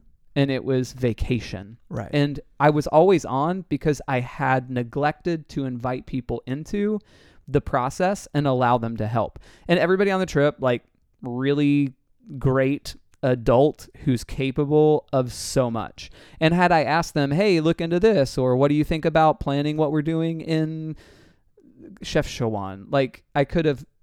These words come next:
Speaker 1: assigned those things, and I think everybody would have actually had a good time. And so for me, lesson that I'm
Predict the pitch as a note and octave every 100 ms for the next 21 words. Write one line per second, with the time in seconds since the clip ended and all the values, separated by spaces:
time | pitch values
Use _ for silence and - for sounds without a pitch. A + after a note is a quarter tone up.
0 | _ C#3+ C3+ - C#3 E3 D#3+ E3+ E3 F#3
1 | F#3 F3 F3 F3 F#3+ D#3+ E3+ E3 D#3 D3+
2 | C#3 C3+ C#3 - B2+ B2+ A#2+ A#2 - B2+
3 | B2 A2+ A2+ - _ _ _ _ _ _
4 | D3 C#3+ D#3+ D3+ D3+ D#3 D3+ - - -
5 | - D3+ D3 C#3+ C#3+ C#3